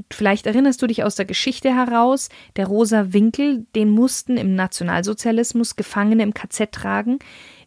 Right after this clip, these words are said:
die ja einfach unter dem Verdacht standen, homosexuelle Neigungen zu haben. Und spätestens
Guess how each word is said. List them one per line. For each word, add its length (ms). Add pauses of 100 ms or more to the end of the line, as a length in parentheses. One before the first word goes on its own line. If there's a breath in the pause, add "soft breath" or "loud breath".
(140)
die 380 (800)
ja 160
einfach 240
unter 220
dem 120
Verdacht 440
standen, 580
homosexuelle 800
Neigungen 500
zu 200
haben. 260 (2000 loud breath)
Und 120
spätestens 1040